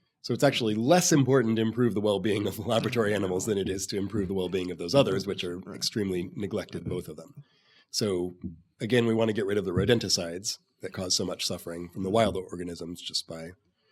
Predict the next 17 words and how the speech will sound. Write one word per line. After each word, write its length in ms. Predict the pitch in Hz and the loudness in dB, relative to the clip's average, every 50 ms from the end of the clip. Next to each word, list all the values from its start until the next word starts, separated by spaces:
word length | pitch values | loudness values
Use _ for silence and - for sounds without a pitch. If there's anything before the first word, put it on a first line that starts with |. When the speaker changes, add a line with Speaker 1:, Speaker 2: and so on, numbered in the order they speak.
| _ _ _ - | _ _ _ -10
Speaker 1:
essentially 420 | 107 - 98 92 - 95 87 87 | -8 -6 -6 -6 -6 -6 -6 -4
limiting 540 | 87 92 98 95 92 87 87 87 87 87 90 _ _ _ _ _ _ _ _ | -4 -2 -2 -2 -2 -2 -4 -4 -6 -8 -10 _ _ _ _ _ _ _ _
reproduction. 760 | - - 104 95 - - 90 95 95 - - 87 80 92 110 - _ _ _ _ _ _ _ _ _ _ _ _ _ _ _ _ _ _ _ _ - | -8 -6 -4 -4 -4 -4 -4 -4 -4 -4 -6 -8 -8 -10 -14 -16 _ _ _ _ _ _ _ _ _ _ _ _ _ _ _ _ _ _ _ _ 4
Also, 220 | 139 143 131 139 113 | 4 4 6 4 2
ju-, 180 | 92 104 95 90 | 2 0 -4 -2
the 80 | 101 | 0
social 300 | 98 - 165 147 - 127 117 | 2 4 4 4 4 4 2
dynamics 360 | 110 107 98 95 92 - - | 2 2 2 0 -2 -4 -6
of 80 | 87 | -6
a 60 | 92 90 | -6 -4
rat 260 | 95 101 95 - - | -4 -4 -4 -4 -6
colony 320 | - 95 87 87 82 82 | -6 -6 -6 -6 -6 -8
change 320 | 87 - 110 95 87 90 - | -6 -4 -4 -4 -4 -6 -8
dramatically 600 | - 98 90 92 92 87 87 - - 82 78 - _ _ _ _ _ _ _ _ _ _ _ _ _ _ - | -6 -6 -4 -4 -4 -6 -6 -8 -10 -12 -12 -14 _ _ _ _ _ _ _ _ _ _ _ _ _ _ -6
when 180 | 101 98 95 90 | -4 -2 -2 -2
you 100 | 85 85 | -4 -4
have 400 | 92 92 85 82 85 85 - | -4 -6 -6 -6 -8 -10 -12